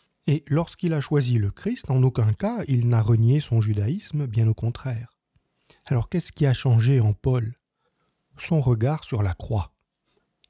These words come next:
En effet, pour Paul, comme pour la plupart des Juifs à cette époque,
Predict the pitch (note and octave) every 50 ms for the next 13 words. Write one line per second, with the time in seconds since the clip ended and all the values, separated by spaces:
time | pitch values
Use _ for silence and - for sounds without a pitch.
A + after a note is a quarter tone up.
0 | _ _ _ - G2 G2 G2 - G3+ G3+ - D3 G2+ - - _ G#3+ A#3 A#3 E3+
1 | - C3 A2+ G#2 - A#2 A2 A2 A2 - - C3 - - C3+ C3 B2 A2+ G#2+ G#2
2 | G#2 G2 G#2+ A2 B2+ A#2+ - - A2 F#2+ - - G#2 - G#2+ - - - D#3+ G3
3 | G#3+ -